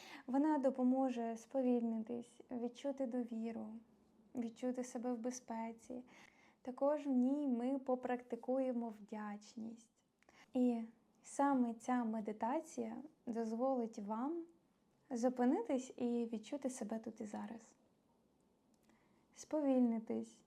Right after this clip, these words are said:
забути про тривогу, відчути себе в моменті і відчути себе собою, а не нашими ярликами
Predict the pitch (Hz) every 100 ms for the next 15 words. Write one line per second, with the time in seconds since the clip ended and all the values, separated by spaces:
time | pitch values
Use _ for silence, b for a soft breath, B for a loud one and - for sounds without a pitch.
0 | _ _ _ - 214 226 214 254 269 254
1 | 247 254 254 214 220 214 220 226 - _
2 | _ _ _ b b b b b b b
3 | b b b - 240 240 - 277 277 269
4 | 254 - 214 240 262 262 240 240 233 247
5 | 262 311 320 - 262 262 - 240 240 240
6 | 240 247 254 254 - _ _ _ _ _
7 | _ _ - 226 226 269 269 247 - 226
8 | 240 233 - 226 226 214 214 226 - _
9 | _ _ _ _ _ 226 226 226 226 226
10 | 226 226 226 247 226 240 269 262 226 220
11 | 214 214 214 208 226 262 254 233